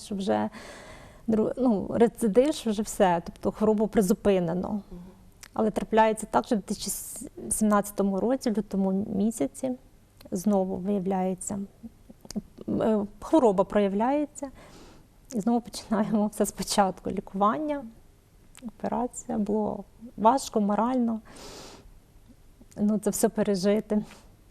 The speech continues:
Speaker 2: А хто допомагав, хто підтримував?
Speaker 1: Підтримували в першу ч-, е, чергу рідні,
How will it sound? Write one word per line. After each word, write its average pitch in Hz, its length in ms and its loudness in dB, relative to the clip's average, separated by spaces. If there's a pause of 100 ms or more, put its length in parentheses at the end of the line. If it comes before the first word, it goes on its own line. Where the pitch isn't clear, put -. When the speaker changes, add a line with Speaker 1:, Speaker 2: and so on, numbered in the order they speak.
(500)
Speaker 2:
А - 80 -10
хто - 220 -10
допомагав, 190 680 -6
хто - 160 -10
підтримував? 160 720 -10 (640)
Speaker 1:
Підтримували 302 420 0
в - 20 -6
першу - 300 -4
ч-, - 140 -6
е, 214 280 -2
чергу 208 360 0
рідні, 240 540 0